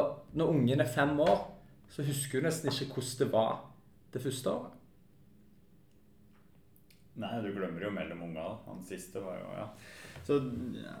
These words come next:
Speaker 2: det er
Speaker 1: Og det, og det samme også, har du på en måte vært ute i myra og jobbet på en måte i dagevis. Når du på en måte er ferdig,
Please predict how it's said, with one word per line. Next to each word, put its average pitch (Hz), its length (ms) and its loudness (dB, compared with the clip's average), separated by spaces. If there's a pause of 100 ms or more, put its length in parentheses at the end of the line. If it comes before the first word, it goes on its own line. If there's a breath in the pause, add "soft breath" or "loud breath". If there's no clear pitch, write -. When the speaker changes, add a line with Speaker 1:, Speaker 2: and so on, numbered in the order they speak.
(180)
Speaker 2:
det - 260 -6
er - 320 -6
Speaker 1:
Og 175 160 4
det, - 80 6
og 196 100 6
det 196 80 6
samme 165 320 8
også, 190 240 10
har 165 160 6
du 165 80 4
på 175 80 4
en 165 80 2
måte 139 240 4
vært 143 300 4
ute 123 180 0
i 135 80 0
myra 139 540 4 (100)
og - 160 4
jobbet - 460 2
på 131 80 -2
en 120 80 -2
måte 120 260 -6
i 117 80 -4
dagevis. 120 680 -2 (800 soft breath)
Når 139 180 2
du 139 60 2
på 143 80 2
en 135 80 2
måte 135 100 4
er - 80 0
ferdig, 107 520 6